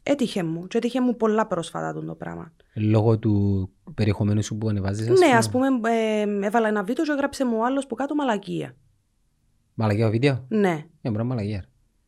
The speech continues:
Speaker 1: Εγώ απλά απάντησα το ότι δεν είμαι νουτέλα για να αρέσω σε όλους. <laughs> Like, I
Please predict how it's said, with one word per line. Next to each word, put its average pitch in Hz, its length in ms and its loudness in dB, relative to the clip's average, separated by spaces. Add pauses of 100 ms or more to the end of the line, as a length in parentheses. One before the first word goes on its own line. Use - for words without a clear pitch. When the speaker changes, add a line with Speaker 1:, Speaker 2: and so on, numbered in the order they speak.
(720)
Speaker 1:
Εγώ 330 140 4
απλά 381 200 4
απάντησα 359 340 4
το 349 80 0
ότι 339 100 0
δεν 339 100 4
είμαι 330 140 4
νουτέλα 170 320 2
για 156 120 -2
να 156 80 -2
αρέσω 151 240 -6
σε 151 140 -10
όλους. 139 420 -12 (180)
<laughs> 113 600 -4 (1200)
Like, 349 180 4
I 339 120 8